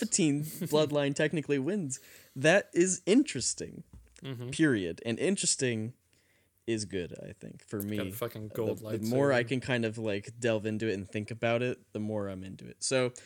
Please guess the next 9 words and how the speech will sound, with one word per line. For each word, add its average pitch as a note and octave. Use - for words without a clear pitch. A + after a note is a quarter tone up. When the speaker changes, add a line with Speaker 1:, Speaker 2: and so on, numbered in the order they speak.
Speaker 1:
we're E3+
gonna G3+
wrap D3
up C3+
our A#2+
Star B2
Wars A#2+
conversation A2+
there. B2